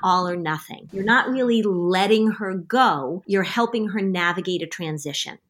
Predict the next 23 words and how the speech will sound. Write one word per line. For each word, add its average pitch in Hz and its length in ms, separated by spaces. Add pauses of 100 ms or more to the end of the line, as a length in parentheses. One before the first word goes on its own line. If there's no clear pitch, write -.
(320)
So 220 140
here 320 280
are 381 80
the 339 140
things 277 320
that 208 120
I 190 120
would 190 180
want 190 220
you 190 100
to 185 80
think 339 220
about 175 340
in 180 60
the 175 80
conversations 180 880
you 185 100
would 170 160
want 175 220
to 175 100
have 208 240
with 196 140
her. 151 240